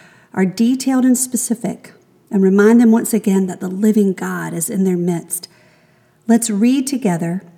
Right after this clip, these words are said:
chapters three, verses fourteen to seventeen, and then chapter four, verses four to seven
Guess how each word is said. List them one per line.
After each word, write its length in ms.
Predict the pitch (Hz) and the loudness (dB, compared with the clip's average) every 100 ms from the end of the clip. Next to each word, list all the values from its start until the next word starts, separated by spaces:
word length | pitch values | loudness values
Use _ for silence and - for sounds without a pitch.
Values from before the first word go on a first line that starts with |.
| - | -10
chapters 440 | - 202 196 190 | -6 -4 -4 -4
three, 400 | - 202 170 160 | -4 -2 -2 -2
verses 440 | 185 185 - 185 - | -2 -4 -2 -4 -2
fourteen 480 | 214 214 - 247 226 | -2 -2 0 0 2
to 80 | |
seventeen, 800 | 247 - 208 214 214 226 220 220 - - _ _ _ | 0 -2 0 -2 0 0 0 0 -4 -20 _ _ _
and 140 | 220 247 | 4 6
then 100 | 254 | 4
chapter 400 | 254 247 220 214 | 2 -4 -2 -4
four, 560 | - 208 180 - 185 _ _ _ - | 0 -2 -2 -6 -12 _ _ _ -2
verses 400 | 202 - 190 - | -2 0 -4 -4
four 340 | - 202 233 | -2 2 2
to 160 | 247 254 | 0 -2
seven 500 | - 208 208 202 | 0 0 2 0